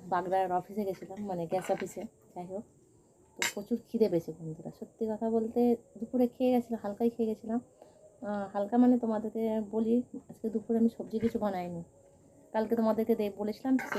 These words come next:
স্টমাকের সবজি বানাবো, লিভার স্টমাকের, ওই লিভার স্টমাকের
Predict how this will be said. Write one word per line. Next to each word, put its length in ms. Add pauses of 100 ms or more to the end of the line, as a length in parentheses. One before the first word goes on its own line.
স্টমাকের 480
সবজি 260
বানাবো, 260
লিভার 220
স্টমাকের, 400 (100)
ওই 80 (1000)
লিভার 220
স্টমাকের 360